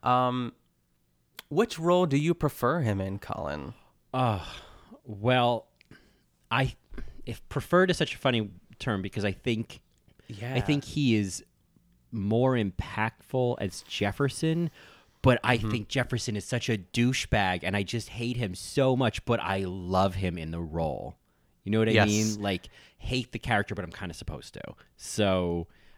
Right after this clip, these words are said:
Speaker 2: um, I think Jefferson is more impactful, but that one rap moment in Act One as Lafayette, I was like,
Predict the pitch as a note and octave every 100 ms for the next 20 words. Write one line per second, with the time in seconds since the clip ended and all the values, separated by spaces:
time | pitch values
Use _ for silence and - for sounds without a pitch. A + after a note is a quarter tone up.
0 | - G#2+ G2+ F#2 F#2 A2 - C#3+ D3 -
1 | A#2+ G#2 - G2+ F2+ G2 F#2 F2+ E2+ F#2
2 | D#2 - - D2 C2+ - A2 G2+ F#2+ -
3 | - - - - - A2+ G2+ A#2 B2 A#2+
4 | G#2 G#2 G#2 F2+ F2 E2 E2+ E2+ F#2 F#2
5 | - F#2 F2+ E2+ F2+ D#2 F#2 E2+ E2 E2
6 | E2+ E2+